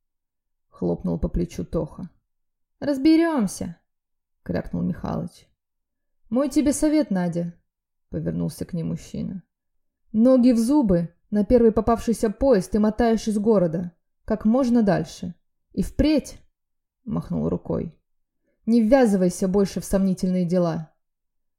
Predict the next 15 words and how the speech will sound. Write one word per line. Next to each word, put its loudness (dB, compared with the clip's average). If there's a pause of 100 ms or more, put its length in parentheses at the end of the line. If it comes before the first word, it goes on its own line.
(120)
Легких 2
денег 2
не 4
бывает, 0 (240)
поверь 2
моему -2
опыту". -6 (1600)
Так -2
кивнула, -2
подскочив -6
со -6
стула, -8 (420)
рванула -2
на -2
выход. -8